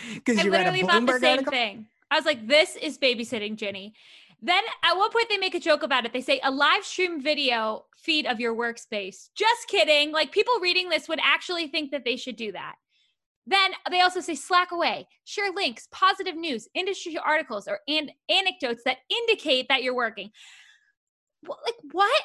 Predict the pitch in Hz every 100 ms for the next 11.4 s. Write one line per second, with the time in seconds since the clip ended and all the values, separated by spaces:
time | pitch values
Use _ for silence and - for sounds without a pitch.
0 | - - 349 - - 427 523 539 - 440
1 | 453 415 440 453 381 359 370 392 370 285
2 | - 370 392 339 247 240 254 311 320 330
3 | 403 370 359 - 370 427 349 - 403 415
4 | - 392 415 403 349 330 370 392 330 359
5 | 247 330 359 392 330 302 311 320 349 466
6 | 415 - 320 349 - - - 359 480 508
7 | 427 381 311 415 466 370 381 - 359 415
8 | 440 269 233 392 453 339 349 403 403 403
9 | 339 381 494 466 466 403 403 403 381 311
10 | 622 587 277 214 - _ - 165 247 339
11 | - 349 302 339